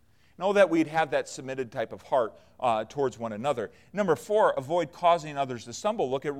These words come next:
Romans fourteen, verse thirteen. "Let us not there judge, uh, uh, one another anymore, but judge this rather,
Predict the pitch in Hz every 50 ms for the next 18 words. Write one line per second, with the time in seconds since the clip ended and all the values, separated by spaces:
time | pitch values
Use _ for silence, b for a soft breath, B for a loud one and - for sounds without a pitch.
0 | 147 - 156 147 147 139 123 - - - 147 131 - - 139 139 123 120 131 123
1 | - - 214 220 - - 156 135 135 151 156 160 156 - - - b b b b
2 | 127 143 151 170 214 254 - - 165 143 135 135 - 165 170 185 175 - - -
3 | - - b b b b b 156 160 156 151 - - - 165 151 147 175 185 180
4 | 165 165 170 170 156 170 - 160 160 160 160 170 196 247 294 269 180 117 - B
5 | B B B 175 165 143 - 190 170 156 143 117 113 127 147 208 254 262 262 -
6 | 240 226 196 170 131 131 123 107